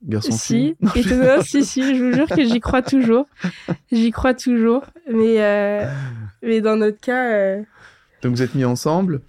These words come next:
Speaker 1: Et, euh, comment ça s'est passé, le deal ? Euh, qu'est-ce que vous êtes dit ? Parce que, quand même, euh, il a vu que tu étais à fond, euh, pour ta passe. Et, euh, lui, il fait quoi ?
Speaker 2: Alors, euh, Théo, il est, euh, dans une prépa de commerce.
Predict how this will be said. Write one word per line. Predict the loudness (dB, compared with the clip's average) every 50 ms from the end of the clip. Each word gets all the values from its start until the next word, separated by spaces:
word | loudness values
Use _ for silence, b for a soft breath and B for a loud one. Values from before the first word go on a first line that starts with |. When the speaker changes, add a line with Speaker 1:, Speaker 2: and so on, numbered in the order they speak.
| B B B B B B B -4
Speaker 1:
Et, | 0 0 2
euh, | 2 2 0 0
comment | -2 -4 -2 -2
ça | -4 -4
s'est | -2 -4 -2
passé, | -2 -2 -2 -2 -2 -4
le | -2 -2
deal ? | -2 -2 0 0 0 0 0
Euh, | 0 -2 -2 -4 -4 -6
qu'est-ce | -10 -12 -12 -12 -12 -8
que | -4 -2
vous | -2
êtes | -2 -2 -2
dit ? | -4 -4 -4 -4
Parce | -6 -8 -8
que, | -4 -4 -4 -4
quand | -4 -4 -2
même, | -2 0 0 0 -2
euh, | -2 -2 -2
il | -2
a | -2 -2
vu | -4 -4 -6 -8
que | -8 -10
tu | -14 -10
étais | -8 -6 -4
à | -4 -4
fond, | -6 -8 -6 -6 -4 -4 -2 -4
euh, | -4 -6 -6 -8 -10 -12
pour | -12 -10
ta | -10 -8
passe. | -6 -4 -4 -4 -6 -8 -14 _ _ B B B B B B B B B B _
Et, | -4 -2 0 0
euh, | 0 -2 -2 -2 -2
lui, | -4 -2 -4 -4
il | -4
fait | -4 -6 -6
quoi ? | -4 -4 -6 -6 -6 B B B B B B B B B -4
Speaker 2:
Alors, | 0 2 2 2 2 2
euh, | 2 2 4 2 2
Théo, | 0 0 0 0 2 2 2
il | 2 2 4 4
est, | 4 4
euh, | 4 2 2 2 2
dans | 2 0 0
une | 0 2 0 0
prépa | -2 -2 -2 -2 0 0 0 0
de | 2 2 2 2
commerce. | 2 0 0 0 0 0 -2 -4 -8 -14 -16 -18